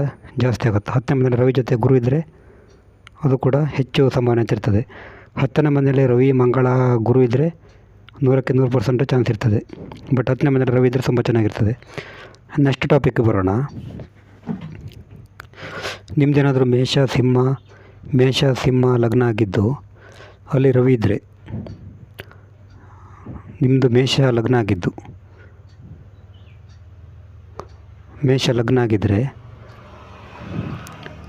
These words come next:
ಅಲ್ಲಿ ರವಿ ಇದ್ದರೆ ನಿಮಗೆ ಸರ್ಕಾರಿ ನೌಕರಿ ಸಿಗುವಂಥ ಚಾನ್ಸ್ ಬಹುತೇಕ ಜಾಸ್ತಿ. ಯಾಕಂದರೆ ಮೇಷರಾಶಿಯಲ್ಲಿ ರವಿ ಉಚ್ಚನಾಗ್ತಾನೆ. ಇದು ಮೇಷರಾಶಿಯಲ್ಲಿ ರವಿ ಇದ್ದರೆ ಬಹುತೇಕ ಚಾನ್ಸ್ ಇರ್ತದೆ ಅವರಿಗೆ,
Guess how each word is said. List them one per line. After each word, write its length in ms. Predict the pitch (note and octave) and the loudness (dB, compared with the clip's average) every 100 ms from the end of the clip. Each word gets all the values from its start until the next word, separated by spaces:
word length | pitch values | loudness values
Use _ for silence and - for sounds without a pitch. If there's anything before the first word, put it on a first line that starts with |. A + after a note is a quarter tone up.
| - - - - | -18 -18 -18 -2
ಅಲ್ಲಿ 220 | C#3+ C#3+ | 2 4
ರವಿ 200 | C3 C3+ | 6 6
ಇದ್ದರೆ 460 | B2+ G2+ G2+ - - - - - - - - - - - - - - - - - - - - - D3 | 4 2 -2 -4 -14 -14 -14 -14 -14 -16 -16 -18 -18 -20 -20 -20 -20 -20 -18 -16 -18 -18 -20 -6 0
ನಿಮಗೆ 280 | C#3 C#3 C3+ | 4 4 4
ಸರ್ಕಾರಿ 300 | - C#3 C3+ | 0 0 0
ನೌಕರಿ 320 | C3 B2+ C#3 | 2 0 0
ಸಿಗುವಂಥ 300 | B2+ B2 B2 | -2 0 0
ಚಾನ್ಸ್ 260 | A#2+ B2 A2+ | 0 -2 0
ಬಹುತೇಕ 360 | A#2+ C3 C3 B2+ | 0 0 0 0
ಜಾಸ್ತಿ. 320 | A#2+ A2 B2+ | -2 -2 -2
ಯಾಕಂದರೆ 380 | - B2 C#3+ - - - - - - - C#3+ | 0 0 0 -4 -12 -16 -14 -16 -18 -4 0
ಮೇಷರಾಶಿಯಲ್ಲಿ 580 | C#3 D3 C#3 - B2+ | 0 2 0 0 0
ರವಿ 140 | B2+ B2+ | 2 4
ಉಚ್ಚನಾಗ್ತಾನೆ. 720 | A#2+ - C3+ A#2 - G#2+ - - - - - - - - - - - - | 2 2 0 0 -2 -2 -2 -8 -20 -20 -20 -20 -20 -20 -20 -20 -10 -2
ಇದು 200 | C3+ C#3 | 2 4
ಮೇಷರಾಶಿಯಲ್ಲಿ 640 | B2+ C3+ D3+ C#3 C#3+ C#3 | 2 2 2 2 2 2
ರವಿ 100 | C3+ | 2
ಇದ್ದರೆ 180 | C3 C#3+ | 2 0
ಬಹುತೇಕ 440 | A#2 B2 D3 D#3 | 0 0 0 0
ಚಾನ್ಸ್ 260 | C#3 B2 B2 | 0 0 -2
ಇರ್ತದೆ 220 | A2+ A2 | -2 0
ಅವರಿಗೆ, 300 | G#2 F#2 - | 0 -2 -4